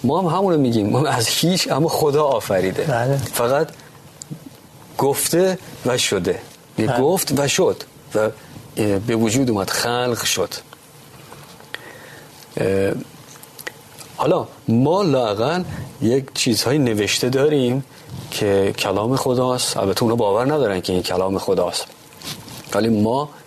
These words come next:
Speaker 1: که باورمندان به این کلام هستیم می‌دونیم که از یک جای شروع شده و چقدر هم زیبا شرح داده از کجا شروع می‌شه و، و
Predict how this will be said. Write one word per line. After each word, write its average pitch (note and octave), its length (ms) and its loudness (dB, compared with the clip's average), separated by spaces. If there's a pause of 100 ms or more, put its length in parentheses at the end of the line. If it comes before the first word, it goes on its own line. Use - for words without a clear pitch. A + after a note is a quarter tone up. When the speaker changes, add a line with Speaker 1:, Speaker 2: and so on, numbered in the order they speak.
Speaker 1:
که G2+ 100 -2
باورمندان F#2+ 1120 0
به G2 220 0 (480)
این F#2+ 420 2
کلام C#3 540 -2
هستیم - 340 0
می‌دونیم F3 360 2
که C3+ 180 -2 (200)
از A2+ 200 0
یک C#3 160 0
جای B2 180 2
شروع A2+ 300 2
شده D3+ 380 2 (520)
و A#2+ 60 0
چقدر F#3+ 400 0
هم F#3 140 0
زیبا E3+ 540 2
شرح B2 400 0
داده F#2+ 340 0
از G2 200 -2
کجا A2 280 0
شروع A2 340 2
می‌شه A#2+ 240 2
و، G#2+ 180 2 (720)
و G#2+ 60 2